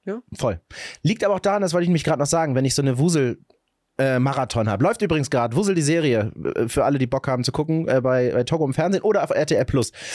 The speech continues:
Speaker 2: Oder
Speaker 1: Sehr
Speaker 2: wenn,
Speaker 1: pro-,
Speaker 2: oder nach
Speaker 1: sehr
Speaker 2: meinem
Speaker 1: professionell gemacht, hab ich
Speaker 2: Sehr
Speaker 1: gesehen.
Speaker 2: professionell. Nach meinem Talent, äh, zu beurteilen eher auf R T L Minus, aber, äh,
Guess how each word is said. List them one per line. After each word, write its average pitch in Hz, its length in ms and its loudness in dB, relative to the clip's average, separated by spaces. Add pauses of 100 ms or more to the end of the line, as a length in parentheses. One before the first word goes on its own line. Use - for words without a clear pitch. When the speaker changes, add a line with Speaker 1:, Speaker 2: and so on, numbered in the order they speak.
(100)
Speaker 2:
Oder 196 180 2
Speaker 1:
Sehr 190 80 0
Speaker 2:
wenn, 190 160 -2
Speaker 1:
pro-, - 140 -2
Speaker 2:
oder 202 140 2
nach 202 100 -2
Speaker 1:
sehr 185 120 0
Speaker 2:
meinem 220 300 -2
Speaker 1:
professionell 151 560 0
gemacht, 98 220 -4
hab - 100 -10
ich - 20 -2
Speaker 2:
Sehr 170 140 2
Speaker 1:
gesehen. 185 80 -4
Speaker 2:
professionell. 156 400 0
Nach 135 80 0
meinem 180 180 0
Talent, 196 380 0
äh, 165 120 0
zu 151 140 -2
beurteilen 156 460 0
eher 147 200 2
auf 143 140 -2
R 147 120 0
T - 100 0
L 135 100 2
Minus, 247 400 2
aber, 262 320 0 (380)
äh, 208 260 2